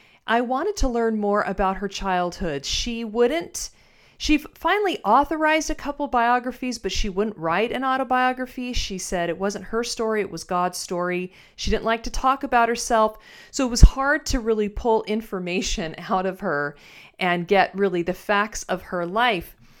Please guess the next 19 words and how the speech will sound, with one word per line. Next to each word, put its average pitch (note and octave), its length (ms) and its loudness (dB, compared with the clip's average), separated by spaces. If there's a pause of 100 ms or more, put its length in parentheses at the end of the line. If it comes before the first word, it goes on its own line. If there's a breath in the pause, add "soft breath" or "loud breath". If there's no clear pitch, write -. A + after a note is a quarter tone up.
(240 soft breath)
And G#3+ 80 -2
I G#3 80 0
finally C#4 420 -4
found A#3+ 300 -6
a A#3 60 -6
book G3 400 -6
by F3+ 160 -6
David G3 400 -6
Porter A#3 500 -6
called F#3+ 340 -6
Mother A3+ 280 0
Teresa, G3+ 500 -6
The F3 160 -2
Early F#3 380 -2
Years, D#3 380 -8
and F#3 340 -10
boy, A#3+ 500 2
it G3 300 -2
was D3 640 -4